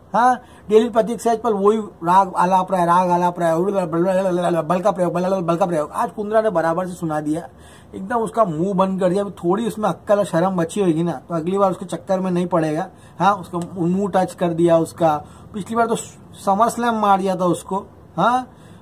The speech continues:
बस कर दो। अभी अपना है ना, प्रतीक को ये उंगली करना है ना, बंद कर देना चाहिए। ये ठीक है, वो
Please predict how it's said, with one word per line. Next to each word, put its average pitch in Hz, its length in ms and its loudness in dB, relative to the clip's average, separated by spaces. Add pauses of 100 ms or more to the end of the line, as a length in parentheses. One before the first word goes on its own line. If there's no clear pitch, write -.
(140)
बस - 180 -2
कर 226 200 0
दो। 165 300 -2
अभी 208 200 -6
अपना 240 240 -2
है 294 140 -6
ना, 262 200 4
प्रतीक 247 400 -4
को 254 120 -4
ये 247 60 2
उंगली 226 420 -2
करना 240 320 -2
है 247 120 -4
ना, 226 120 2
बंद 196 280 0
कर 180 140 2
देना 165 200 2
चाहिए। 120 340 -12 (360)
ये 214 80 -4
ठीक 254 320 -2
है, 175 160 0
वो 175 260 -2